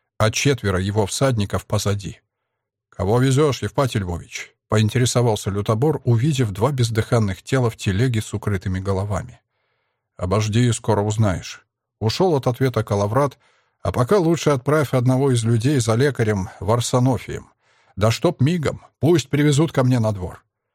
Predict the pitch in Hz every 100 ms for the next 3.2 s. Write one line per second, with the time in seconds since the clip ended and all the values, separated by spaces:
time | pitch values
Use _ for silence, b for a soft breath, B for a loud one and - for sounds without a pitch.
0 | _ _ 107 - - - 90 85 131 110
1 | 117 110 110 113 123 139 113 - _ _
2 | - 110 110 117 - 107 - 104 107 104
3 | 95